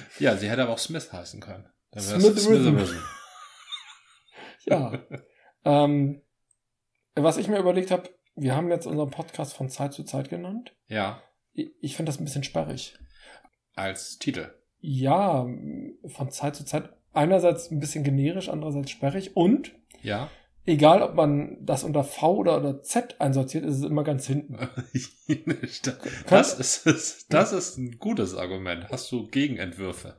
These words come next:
Speaker 2: Äh, wir haben noch immer als Trinkspruch „auf das, was es wert ist“. Beginnt auch mit A.
Speaker 1: Auf das, was es wert ist. Ja, das ist, das ist aber, wie du schon sagst, eher ein typical Quote. Sowas
Speaker 2: Äh,
Speaker 1: wie
Speaker 2: nee, nee.
Speaker 1: „Hasta la vista, Baby“ beim Terminator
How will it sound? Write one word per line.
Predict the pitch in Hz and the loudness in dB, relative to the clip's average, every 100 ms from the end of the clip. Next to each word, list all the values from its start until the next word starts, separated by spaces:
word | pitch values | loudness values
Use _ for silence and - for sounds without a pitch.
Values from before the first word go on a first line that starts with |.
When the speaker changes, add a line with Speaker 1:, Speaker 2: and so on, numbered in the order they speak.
| _ | _
Speaker 2:
Äh, | 165 165 165 - - _ - | 4 6 6 2 -6 _ -12
wir | 185 175 165 | -10 -4 0
haben | 175 | 0
noch | 226 190 | 0 0
immer | 185 | 2
als | 180 - - | 2 0 -10
Trinkspruch | - 202 277 - - 202 - | -4 0 0 -2 -4 -2 -4
„auf | - | -2
das, | 175 175 | -4 -2
was | 196 | -6
es | 175 - | -4 -2
wert | 165 - | -2 -2
ist“. | - | -6
Beginnt | 131 143 - | 0 0 0
auch | 202 | -4
mit | 233 - | -4 -6
A. | 143 - _ - - | -6 -8 _ -18 -12
Speaker 1:
Auf | - 139 165 | 0 0 2
das, | - 160 - | -2 -2 -2
was | 156 - | -6 -6
es | 131 156 | -6 -6
wert | 147 | -6
ist. | - - | -6 -6
Ja, | 117 127 135 | 0 0 2
das | 123 - | -2 -4
ist, | - - - - | -2 0 -2 -6
das | 117 110 | -8 -6
ist | 120 - | -4 -2
aber, | 143 139 | -2 -2
wie | |
du | 135 | -6
schon | - 131 | -8 -6
sagst, | 131 135 - | -6 -8 -6
eher | 127 143 143 | -4 -2 -2
ein | 135 131 123 - - - _ - | -4 -8 -12 -18 -20 -20 _ -8
typical | 160 156 - 135 | -4 -4 -2 -4
Quote. | - 170 143 - - | -2 -2 -2 -2 -10
Sowas | - 131 135 175 - | -10 -4 -2 -2 -4
Speaker 2:
Äh, | |
Speaker 1:
wie | 120 165 170 156 | -4 0 2 2
Speaker 2:
nee, | 170 165 | 0 -4
nee. | - 392 381 _ _ _ _ _ - - | -6 -10 -14 _ _ _ _ _ -16 -8
Speaker 1:
„Hasta | - 135 | -2 0
la | 123 110 | 0 0
vista, | 135 - 131 117 110 104 - _ _ _ - | -4 -2 0 0 -2 -6 -12 _ _ _ -4
Baby“ | 127 127 113 | -2 -2 -2
beim | 101 104 | -4 -6
Terminator | - 147 151 139 143 135 139 127 127 | -2 -2 0 -2 -2 -2 -2 -2 -4